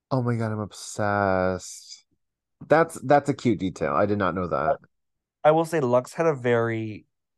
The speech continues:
Speaker 2: personal package to her and a very well thought out package.
Speaker 1: Oh yeah, like, she's def-, I,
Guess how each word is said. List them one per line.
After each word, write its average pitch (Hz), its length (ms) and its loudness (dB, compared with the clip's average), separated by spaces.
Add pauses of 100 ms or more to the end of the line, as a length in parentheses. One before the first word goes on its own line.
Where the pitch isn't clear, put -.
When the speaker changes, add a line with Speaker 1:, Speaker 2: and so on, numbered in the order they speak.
Speaker 2:
personal 117 680 -2
package 110 520 -6
to 127 80 -2
her 127 280 2
and 117 100 0
a 107 40 -2
very 110 240 0
well 104 280 2
thought 87 240 0
out - 200 0
package. - 520 -12 (420)
Speaker 1:
Oh 127 140 4
yeah, 92 340 2 (120)
like, 104 280 0
she's 120 280 -2
def-, 110 260 4
I, 135 260 6